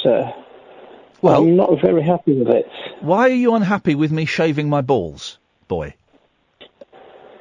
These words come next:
Speaker 1: It's, I'm, I'm getting rather unhinged.
Speaker 2: Okay, well, you go,
Speaker 1: By
Speaker 2: you, you,
Speaker 1: the
Speaker 2: you go and unhinge yourself. I'm hinging up. Line two, you're on the wireless.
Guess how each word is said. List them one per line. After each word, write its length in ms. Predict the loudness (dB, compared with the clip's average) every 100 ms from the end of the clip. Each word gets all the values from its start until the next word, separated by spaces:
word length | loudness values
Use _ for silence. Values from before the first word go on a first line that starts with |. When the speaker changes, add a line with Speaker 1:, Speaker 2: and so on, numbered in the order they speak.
| -20 -20 -20 -20 _ _
Speaker 1:
It's, 360 | -2 0 0 -4 -20 -20 -20 -20 -20 _ _ _ _
I'm, 280 | 0 0 -2 -6 -20 _ _ -2
I'm 200 | 0 2
getting 260 | 2 2 2
rather 320 | 2 2 0 _ _ _ _ _
unhinged. 720 | -2 0 0 0 0 -4 -10 -14 -20 -20 -20 -12
Speaker 2:
Okay, 300 | -10 -4 -6
well, 160 | -4 -6
you 120 | -4
go, 140 | 0 2
Speaker 1:
By 200 | 2 0
Speaker 2:
you, 60 | 0
you, 220 | 2 2
Speaker 1:
the 60 | -2 -4
Speaker 2:
you 140 | -2
go 160 | 2 2
and 80 | 2
unhinge 360 | 0 0 -2
yourself. 520 | -4 -2 -2 -2 -8 _ _ _ _ _ -4
I'm 120 | -2
hinging 360 | 0 -2 -2 -2
up. 240 | -6 -8 _ _ _ _ _ _ _ _ _ _ _ _ -20 -6
Line 240 | -4 -2
two, 180 | 0 0
you're 100 | 0
on 80 | 0
the 60 |
wireless. 480 | 0 0 -2 -4 -8